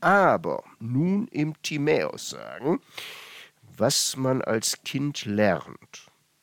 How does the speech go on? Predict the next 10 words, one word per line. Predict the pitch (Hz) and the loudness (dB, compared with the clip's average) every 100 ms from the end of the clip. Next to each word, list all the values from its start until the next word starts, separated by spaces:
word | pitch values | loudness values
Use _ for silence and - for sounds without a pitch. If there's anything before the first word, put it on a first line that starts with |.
| _ | _
merkt | 78 98 120 135 - - - - | -2 0 2 0 -6 -12 -12 -4
man | 107 110 113 110 | 0 2 2 0
sich | 104 104 - - _ 80 - | -2 -4 -6 -10 _ -20 -10
wunderbar.“ | 190 82 73 69 - 64 65 64 60 - _ _ _ _ _ _ _ _ _ - - - - _ _ _ _ | -6 -6 -8 -14 -18 -18 -16 -16 -16 -20 _ _ _ _ _ _ _ _ _ -20 -20 -20 -20 _ _ _ _
Denn | 92 113 113 113 143 202 - _ _ _ - | -8 4 6 8 6 2 -4 _ _ _ -10
so | - - 98 104 101 | -8 0 2 2 2
man | 101 101 101 101 104 101 | 0 2 2 2 -2 -4
von | 98 - 101 | -6 0 0
dieser | 113 170 156 | 2 2 2
Betrachtung | 139 - 208 208 - 98 80 | 2 0 2 0 -2 -4 -6